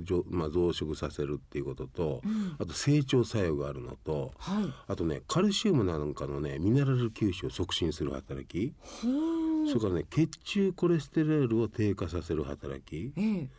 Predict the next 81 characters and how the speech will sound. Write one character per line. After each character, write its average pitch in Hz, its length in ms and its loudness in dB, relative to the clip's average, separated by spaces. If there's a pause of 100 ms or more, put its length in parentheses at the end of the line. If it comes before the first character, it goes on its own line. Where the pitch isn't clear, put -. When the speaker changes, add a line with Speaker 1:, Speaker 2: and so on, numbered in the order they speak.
(180)
Speaker 1:
そ - 80 -2
れ 151 80 4
か 160 60 2
ら、 123 80 4
ま 90 40 2
あ、 80 60 -2
当 113 120 2
然 104 160 4
難 160 300 6
消 147 260 2
化 131 140 0
性 120 240 0
だ 113 120 -2
か 90 100 -2
ら 71 280 -4
低 104 200 2
カ 101 120 -2
ロ 82 120 2
リ 67 160 -6
ー 64 40 -10
な 64 60 -6
ん - 80 -8
で - 80 -14
す - 100 -18
よ 120 60 2
ね。 214 220 2
Speaker 2:
う 208 40 0
ん 233 40 4
う 233 40 6
ん。 196 120 2 (480)
Speaker 1:
そ - 140 0
れ 95 40 2
か 101 60 2
ら 92 60 2
ね、 76 200 0 (260)
腸 185 220 6
管 151 420 4
免 143 320 6
疫 80 120 -2
の 73 100 0
増 98 420 2
強 90 280 2
作 71 240 -8
用、 62 260 -12 (140)
Speaker 2:
は 190 300 -2
い。 143 140 -2 (300)
Speaker 1:
あ - 60 -18
と - 100 -8
便 151 360 6
通 - 220 -2
の 135 380 6
促 - 280 -6
進、 78 380 -2 (140)
Speaker 2:
う 175 40 -4
ん。 190 460 0 (140)
Speaker 1:
あ 131 80 -2
と、 113 80 2
ま 98 80 2
あ、 73 60 -4
便 127 440 6
の 82 140 0
匂 95 260 4
い 82 80 2
の 71 100 -2
軽 73 280 0
減 69 200 -4
な 67 80 -4
ん 65 80 -6
か 64 120 -10
の 73 80 -4
ね、 113 80 0
働 78 320 -4
き 71 60 -6
が 65 60 -2
あ - 40 -4
る 62 60 -6
ん - 20 -8
で - 80 -14
す - 60 -18
よ 87 100 -4
ね。 170 160 -2